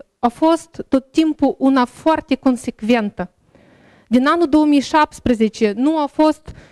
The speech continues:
nici măcar o zi în care lideri din Republica Moldova să nu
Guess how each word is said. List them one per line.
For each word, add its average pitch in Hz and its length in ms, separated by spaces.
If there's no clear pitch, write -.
nici 320 240
măcar 294 580
o 277 140
zi 247 460
în 254 180
care 277 440
lideri 262 380
din 240 140
Republica 254 460
Moldova 247 380
să - 140
nu 269 160